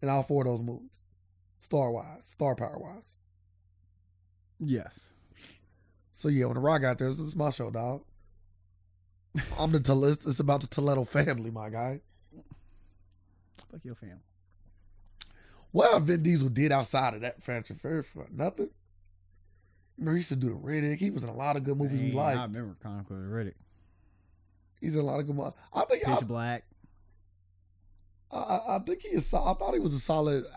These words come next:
Speaker 1: action hero. But he only d-, to my, I can't think of no other Vin Diesel movie.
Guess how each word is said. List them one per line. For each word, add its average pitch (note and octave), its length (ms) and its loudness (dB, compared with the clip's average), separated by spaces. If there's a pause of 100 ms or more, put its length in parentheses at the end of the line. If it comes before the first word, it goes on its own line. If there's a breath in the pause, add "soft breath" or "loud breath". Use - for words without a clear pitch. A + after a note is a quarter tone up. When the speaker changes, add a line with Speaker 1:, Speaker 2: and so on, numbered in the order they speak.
Speaker 1:
action E3+ 300 -4
hero. A2+ 460 -4 (1200)
But C3+ 120 0
he C#3 160 0
only E3 200 0
d-, - 120 -8 (300)
to - 80 0
my, E3 140 0 (120)
I E3 80 0
can't F3 240 0
think E3 100 0
of E3 60 0
no E3 180 0
other D#3 140 -2
Vin D#3+ 180 -2
Diesel E3 240 -2
movie. E3 200 -4